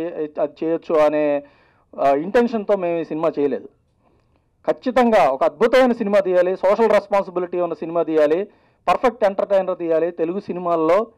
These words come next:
ఎస్, ఇది కూడా ఒక మంచి సినిమా అని చెప్పి సినిమా industry మొత్తం count చేసి గర్వపడే సినిమా తీయాలి అనే ఇంటెన్షన్తో మేము ఏదో ఫస్ట్ టైమ్ తీసేవాళ్ళు రామ్ కామ్ యాభై లక్షల కోటి రూపాయలు పెట్టావు రామ్ కామ్ తీసేసి, ఆ,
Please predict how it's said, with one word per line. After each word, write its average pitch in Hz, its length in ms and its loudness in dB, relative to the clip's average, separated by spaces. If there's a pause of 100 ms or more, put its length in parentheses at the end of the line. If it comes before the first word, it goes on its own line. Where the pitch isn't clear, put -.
(240)
ఎస్, - 180 -6
ఇది 139 160 -10
కూడా 175 220 0
ఒక 165 120 -2
మంచి 147 300 -8
సినిమా 151 240 -4
అని 143 140 -6
చెప్పి 147 140 -8
సినిమా 143 260 -6
industry 139 380 -8
మొత్తం 127 420 -10
count 139 320 -10
చేసి 127 280 -14
గర్వపడే 127 380 -8
సినిమా 123 260 -10
తీయాలి 113 400 -8 (460)
అనే 156 260 -2
ఇంటెన్షన్తో 214 500 2 (120)
మేము 202 220 -2 (720)
ఏదో 226 240 4 (280)
ఫస్ట్ 196 200 -2
టైమ్ 254 160 2
తీసేవాళ్ళు 220 460 2
రామ్ 214 160 2
కామ్ 202 240 2 (140)
యాభై 185 200 2
లక్షల 190 220 -4
కోటి 180 240 -2
రూపాయలు 180 260 0
పెట్టావు 175 380 0
రామ్ 170 260 -2
కామ్ 170 220 -2
తీసేసి, 147 600 -6 (680)
ఆ, - 20 2